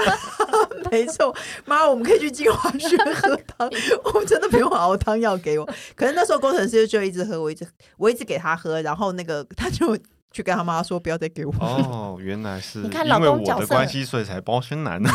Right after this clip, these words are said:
Speaker 1: <laughs> 对啊，你就叫老公去讲啊，讲说不用给我们了，我们自己会弄这样。或者是你偶尔也熬一些汤，说妈，我自己也会熬汤，没有关系，
Speaker 3: 哦，
Speaker 1: 对不对？
Speaker 3: 对，对。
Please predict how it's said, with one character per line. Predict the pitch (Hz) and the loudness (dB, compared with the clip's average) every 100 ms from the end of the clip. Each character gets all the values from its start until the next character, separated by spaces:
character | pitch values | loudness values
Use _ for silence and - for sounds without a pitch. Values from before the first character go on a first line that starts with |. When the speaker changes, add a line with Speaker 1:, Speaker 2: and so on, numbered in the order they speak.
| 571 466 - | 4 4 2
Speaker 1:
<laughs> | 381 - 294 311 | 0 0 -4 -2
对 | 359 | 0
啊， | 330 330 320 | 2 2 0
你 | 240 | -2
就 | 214 320 | -4 -2
叫 | 294 | 2
老 | 214 | 2
公 | 175 214 | 0 -4
去 | 220 | -6
讲 | 220 151 135 | -4 -2 -2
啊， | 139 143 | -4 -4
讲 | 143 196 | -6 -4
说 | 196 | -6
不 | 196 | -2
用 | 175 180 | -4 -4
给 | 139 | -8
我 | 135 | -8
们 | 101 85 | -12 -14
了， | |
我 | 110 | -14
们 | 120 | -14
自 | 160 156 | -18 -14
己 | - | -12
会 | 156 - | -12 -14
弄 | 78 78 - | -16 -18 -14
这 | - | -14
样。 | 85 | -4
或 | 254 | 0
者 | 220 | 0
是 | 220 | 0
你 | 208 139 | -4 -2
偶 | 147 | -2
尔 | 156 | -2
也 | |
熬 | 82 117 | -2 -4
一 | 143 | -6
些 | 151 | -8
汤， | 151 135 | -8 -8
说 | - 170 | -6 -4
妈， | 196 233 | 0 0
我 | 214 | 0
自 | 170 180 | -4 -6
己 | |
也 | 160 | -6
会 | 185 | -6
熬 | - 127 | -6 -8
汤， | 165 139 | -10 -10
没 | 160 | -12
有 | 160 | -8
关 | - 320 | -6 -6
系， | 330 320 | -6 -10
Speaker 3:
哦， | 285 | -10
Speaker 1:
对 | 277 - | -4 -2
不 | 302 | 0
对？ | 175 214 165 165 | 0 -2 -6 -12
Speaker 3:
对， | - 185 | -16 -16
对。 | - | -16